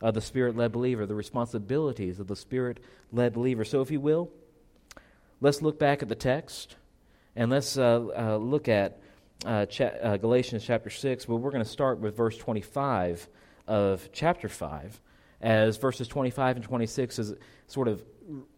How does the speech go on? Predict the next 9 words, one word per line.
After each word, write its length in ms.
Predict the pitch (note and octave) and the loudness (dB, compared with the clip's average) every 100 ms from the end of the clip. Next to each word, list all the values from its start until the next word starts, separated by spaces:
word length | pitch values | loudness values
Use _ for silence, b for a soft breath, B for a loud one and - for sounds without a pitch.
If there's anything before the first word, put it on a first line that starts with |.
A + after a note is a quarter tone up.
| _ - | _ -6
heads 360 | D3 C#3 A#2 | 2 2 2
right 220 | C3 C3 | 0 2
into, 560 | B2 B2 A2 G#2+ F#2+ F2 - B B | 2 -2 -2 -2 -2 -4 -8 B B
uh, 240 | G#2+ G2 G2 | 2 2 2
verse 300 | A2+ G#2 A#2 | 0 -2 -2
one 180 | G#2+ | -2
of 100 | F#2+ | -2
chapter 280 | - G2 F#2+ | -2 -4 -4
six. 600 | - G#2+ F2 - - - | -6 -4 -4 -6 -14 -16